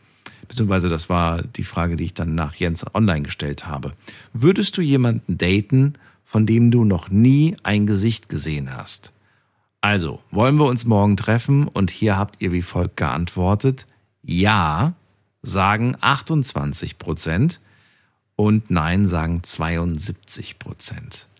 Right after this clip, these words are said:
Aber es ist trotz-, doch spannend, ne? Also von, von zehn Leuten würden sich sieben Leute, äh, ohne Bild nicht treffen, aber drei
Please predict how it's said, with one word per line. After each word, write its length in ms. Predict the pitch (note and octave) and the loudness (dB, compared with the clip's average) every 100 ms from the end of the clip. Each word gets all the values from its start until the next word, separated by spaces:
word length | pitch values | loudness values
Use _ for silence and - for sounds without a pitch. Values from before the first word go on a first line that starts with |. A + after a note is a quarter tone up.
| _ _ _ _ - | _ _ _ _ -12
Aber 180 | F2 E2+ | -8 -8
es 100 | B2 | -8
ist 160 | D#3 | -12
trotz-, 240 | - A3 - | -10 -12 -8
doch 220 | G#3 - | -8 -6
spannend, 540 | - - E3+ A2 B1+ | -6 -4 -2 -2 -2
ne? 200 | D2+ D#3+ F#3+ | -2 -2 -2
Also 240 | - B2 | -2 -2
von, 420 | A2+ A#2 A#2 A#2+ A#2 - _ _ _ _ - - | 0 2 2 2 -2 -12 _ _ _ _ -20 -10
von 220 | - A2 | 0 0
zehn 380 | - B2+ D3 E3+ | 2 2 4 4
Leuten 560 | A#2 G2 G#2 C#3 D#3 - | 4 4 2 2 0 -2
würden 320 | G#2 A2 A#2+ | 0 2 2
sich 320 | G#2 G2+ G2 | 0 -2 -4
sieben 300 | - C3+ C3 | -2 0 2
Leute, 560 | G#2 F#2 A2 B2 B2 A#2+ _ _ _ _ - | 2 0 -2 -2 -2 -6 _ _ _ _ -2
äh, 220 | G2+ G2+ - | 0 0 0
ohne 260 | A#2 B2 | 2 2
Bild 400 | G#2 G2+ G#2 - - | 4 2 2 -2 -6
nicht 280 | F2+ E2+ - | -4 -2 -4
treffen, 400 | F#2 F#2+ - C#3+ | -6 -4 -6 -6
aber 240 | - - D#2+ | -6 -6 -8
drei 720 | - - D2 D2 C#2+ C#3+ | -8 -10 -8 -8 -6 -4